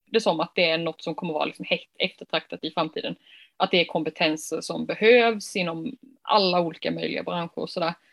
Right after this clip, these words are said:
Och jag förstår ju som att ni har ju anställt in en hel del folk in i Aqua Robur.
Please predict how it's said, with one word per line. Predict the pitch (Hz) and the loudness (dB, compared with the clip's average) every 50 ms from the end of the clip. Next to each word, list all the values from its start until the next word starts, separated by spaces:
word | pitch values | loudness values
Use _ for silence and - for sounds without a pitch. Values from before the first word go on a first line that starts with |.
| _ _ _ _ _ _ _ - | _ _ _ _ _ _ _ 2
Och | - 220 | 4 6
jag | 233 233 233 | 6 6 6
förstår | - 262 - 277 | 4 4 6 6
ju | 226 226 | 6 6
som | - 196 | 6 2
att | 185 - | 0 2
ni | 202 202 214 226 | 2 2 4 6
har | 240 247 247 | 6 6 6
ju | 247 240 | 6 6
anställt | 233 208 185 - - 202 208 202 _ - - - - _ _ | 6 4 4 2 0 -2 -2 -2 _ -16 -16 -16 -16 _ _
in | - - 220 254 294 320 311 277 | -2 4 6 8 8 8 8 6
en | - - 233 220 214 208 208 202 202 | 6 4 2 2 2 2 2 0 0
hel | 190 180 185 175 175 | 0 2 0 0 2
del | 170 160 160 160 | 0 -2 -2 -2
folk | - 165 151 156 - - | -2 -2 -2 -2 -4 -8
in | 165 160 160 156 | -8 -6 -6 -4
i | 160 - - | -4 -4 -4
Aqua | - - - - 180 170 | -6 -6 -8 -8 -6 -6
Robur. | 156 185 233 277 294 254 277 277 285 | -2 0 2 2 4 4 6 4 4